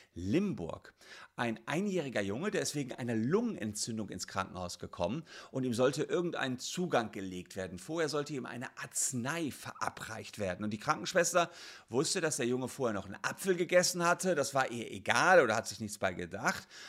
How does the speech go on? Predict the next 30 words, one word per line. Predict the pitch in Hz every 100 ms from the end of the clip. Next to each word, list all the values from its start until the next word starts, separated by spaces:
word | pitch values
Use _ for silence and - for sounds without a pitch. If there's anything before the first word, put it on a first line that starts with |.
| -
Auf | -
alle | - 175
Fälle | 175 165 147
passierte | 135 - 123
dann | 98 92
Folgendes. | - 98 101 143 214 -
Sie | 117 160 185
will | 170
ihm | 143 127
die | 117
Arznei, | 110 98 113 95 110 139 156 -
ähm, | 131 131 120
reichen | 98 98 123 - 170
und |
wie | 135
man | 127
sich | 113
das | 107
so | 98
vorstellen | - 123 - 160
kann, | 160 156
bei |
einem | 123 107
Einjährigen, | 107 110 120 127 139 156 160 - - -
der | 175
wehrte | 170 214 233
sich | 208 180
ganz, | 117 113
ganz | 104 95
schlimm. | - 82